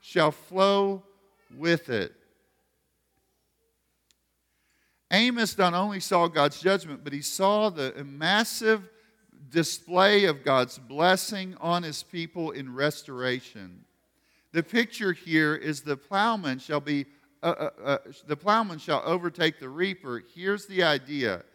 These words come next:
And I think it's important to understand that. The idea is this. When people go out to harvest,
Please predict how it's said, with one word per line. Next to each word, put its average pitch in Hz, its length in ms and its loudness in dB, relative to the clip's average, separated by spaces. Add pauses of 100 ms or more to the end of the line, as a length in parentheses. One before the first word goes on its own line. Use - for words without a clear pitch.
(280)
And 151 80 -2
I 175 40 2
think 190 120 -2
it's 180 100 -8
important 170 520 -4
to 151 80 -4
understand 151 580 -6
that. 101 220 -2 (400)
The 156 100 4
idea 196 340 4
is 170 160 0
this. 151 600 2 (580)
When 180 220 -4
people 220 300 -2
go 208 220 2
out 208 260 6
to 175 120 0
harvest, 160 960 0